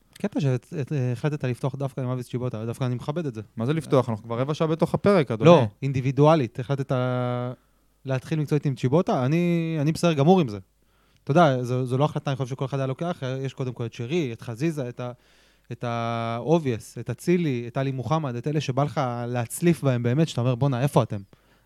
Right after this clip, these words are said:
Speaker 1: אבל וואלה, אהבתי את
Speaker 2: אני, אני
Speaker 1: ההחלטה
Speaker 2: שם לב
Speaker 1: דווקא
Speaker 2: באופן
Speaker 1: לפתוח עם
Speaker 2: כללי
Speaker 1: צ'יבוטה.
Speaker 2: שאתה כבר כאילו, אוקיי, מי שכבר, אה, אתה אומר לעצמך, "אוקיי, מי שכבר אני לא מחזיק ממנו יודע",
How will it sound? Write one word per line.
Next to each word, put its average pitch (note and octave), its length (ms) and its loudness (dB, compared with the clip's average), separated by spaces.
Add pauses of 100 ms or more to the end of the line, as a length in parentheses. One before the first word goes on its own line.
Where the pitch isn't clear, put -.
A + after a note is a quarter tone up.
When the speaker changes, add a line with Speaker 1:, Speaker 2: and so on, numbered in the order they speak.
(100)
Speaker 1:
אבל A#2 140 -4
וואלה, D3 260 -2
אהבתי C#3+ 160 -4
את C3+ 60 -4
Speaker 2:
אני, A#2 80 0
אני A2+ 60 -2
Speaker 1:
ההחלטה C3+ 180 0
Speaker 2:
שם G#3 60 2
לב A3+ 60 2 (120)
Speaker 1:
דווקא E3 120 4
Speaker 2:
באופן B2 120 4 (180)
Speaker 1:
לפתוח - 20 2 (160)
עם G3 60 4
Speaker 2:
כללי A#3+ 120 2
Speaker 1:
צ'יבוטה. C#3+ 160 4 (140)
Speaker 2:
שאתה F3+ 60 2
כבר D#3+ 240 -2
כאילו, C3+ 300 -4 (280)
אוקיי, F3+ 300 4
מי E3+ 160 0
שכבר, D#3+ 480 0
אה, D3+ 140 0
אתה C#3 120 -2
אומר D3+ 180 0
לעצמך, C#3 240 -4
"אוקיי, D#3+ 260 0
מי E3 60 -2
שכבר C#3+ 380 0
אני C#3 200 -2
לא C#3+ 120 -2
מחזיק C#3+ 300 -4
ממנו C3 140 0
יודע", C3+ 320 2